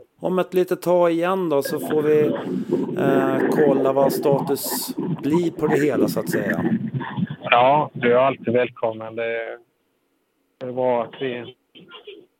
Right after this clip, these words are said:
Speaker 2: beskriver för våra fans vad som händer.
Speaker 1: Ja, precis. Jo, men känner jag att det är viktigt.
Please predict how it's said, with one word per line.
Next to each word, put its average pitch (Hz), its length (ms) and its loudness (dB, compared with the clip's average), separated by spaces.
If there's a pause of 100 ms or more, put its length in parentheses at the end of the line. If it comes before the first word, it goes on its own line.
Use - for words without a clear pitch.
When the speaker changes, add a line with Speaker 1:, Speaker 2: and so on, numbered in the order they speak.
(120)
Speaker 2:
beskriver 143 720 -2
för 143 160 -6
våra 139 340 -8
fans 135 380 -10
vad 131 120 -8
som 139 120 -12
händer. 110 320 -6 (580)
Speaker 1:
Ja, 147 260 2
precis. 151 560 -4
Jo, 139 100 -4
men 151 340 -4
känner 139 320 -2
jag 135 60 -2
att 131 120 -8
det 135 80 -2
är 131 40 0
viktigt. 127 720 -4